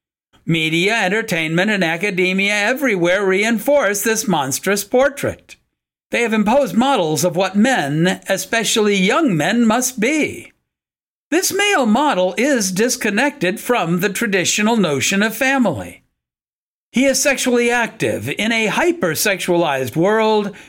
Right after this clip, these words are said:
that enthusiastically encourages any consensual relationship without consequences.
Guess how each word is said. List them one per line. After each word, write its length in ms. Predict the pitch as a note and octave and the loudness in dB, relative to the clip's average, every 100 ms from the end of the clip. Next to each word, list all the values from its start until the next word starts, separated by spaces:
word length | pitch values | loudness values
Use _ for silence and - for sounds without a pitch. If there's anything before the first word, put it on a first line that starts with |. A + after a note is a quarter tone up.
| _ | _
that 180 | G#3 G3 - | -4 -4 -4
enthusiastically 1300 | G3+ F3 B3 A#3 G3 G3+ G3 D#4+ D4 - F#3 F#3 E3 | -4 0 0 2 2 0 0 0 -2 -4 -2 0 0
encourages 800 | D#3+ D3+ A3+ A3+ G#3+ G3+ G#3 F#3+ | -2 -4 -2 0 0 0 -2 -2
any 340 | C4+ E4+ D4 F#3+ | -2 0 0 0
consensual 760 | F3+ E3+ D3 B3+ C4+ C4 G#3+ | 0 -2 0 0 2 2 2
relationship 960 | F#3 F3+ G3+ G#3+ - G#3 F#3 A3 G#3 - - - _ | 2 2 2 0 -2 -4 -4 -4 -4 -10 -20 -20 _
without 760 | G3+ G3+ - _ G3 D#3 E3 - | -2 -2 -6 _ -2 -2 -6 -4
consequences. 1120 | F#3+ E3+ - E3 - D3+ C3 - A#2 G#2 - | -2 -2 -2 -4 -2 -2 -2 -4 -4 -6 -12